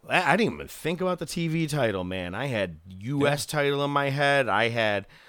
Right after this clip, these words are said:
Speaker 1: uh, I even had actually E C W's T V title come into my head 'cause I was thinking of all different promotions. I had T N T title come in my head, and I did not think about the television title. That's a really good one.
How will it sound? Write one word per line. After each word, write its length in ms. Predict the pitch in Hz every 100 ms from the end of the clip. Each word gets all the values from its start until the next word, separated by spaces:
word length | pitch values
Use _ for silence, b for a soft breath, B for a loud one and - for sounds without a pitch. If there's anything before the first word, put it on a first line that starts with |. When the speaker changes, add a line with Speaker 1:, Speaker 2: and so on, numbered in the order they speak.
| B B -
Speaker 1:
uh, 180 | 90 -
I 140 | 131
even 180 | 196 196
had 160 | 165 160
actually 460 | 160 - 220 160
E 260 | 147 143 143
C 220 | - 151
W's 600 | 110 127 131 127 113 107
T 200 | - 110
V 180 | 98 101
title 320 | 120 92 90
come 180 | - 98
into 120 | 90
my 180 | 90 87
head 220 | 90 85
'cause 160 | 98 92
I 20 |
was 120 | 85
thinking 160 | 101 95
of 100 | 90
all 100 | 90
different 320 | 87 87 82
promotions. 580 | 90 82 87 - 65 - B B B -
I 40 | 139
had 120 | -
T 240 | - 226
N 140 | 180 175
T 180 | 269 170
title 300 | 156 131 117
come 140 | 120
in 40 |
my 80 | 107
head, 140 | 117 98
and 80 |
I 40 | 104
did 60 |
not 320 | 117 131 131 -
think 180 | 131 110
about 120 | 98
the 80 | 87
television 440 | 101 95 78 71
title. 220 | 78 71
That's 140 | 117 -
a 60 |
really 300 | - 131 131 127
good 180 | 131 98
one. 180 | 85